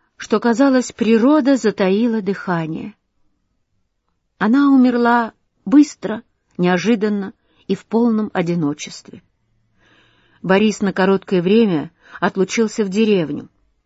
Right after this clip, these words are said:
Когда он вернулся, она лежала мёртвая на кровати. Лицо её было искажено, а руки подняты к самому горлу.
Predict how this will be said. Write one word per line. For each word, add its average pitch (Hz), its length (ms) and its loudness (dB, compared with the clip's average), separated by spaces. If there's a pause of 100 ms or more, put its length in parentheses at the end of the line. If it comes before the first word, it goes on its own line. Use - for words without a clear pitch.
(920)
Когда 165 320 -2
он 165 100 0
вернулся, 180 680 -4 (600)
она 175 220 -2
лежала 180 380 -2
мёртвая 180 500 -2
на 170 120 -2
кровати. 165 600 -6 (800)
Лицо 214 440 0
её 196 220 2
было 180 260 0
искажено, 180 840 -2 (320)
а 190 120 0
руки 233 280 0
подняты 196 520 -2
к - 80 -14
самому 190 500 -2
горлу. 170 540 -2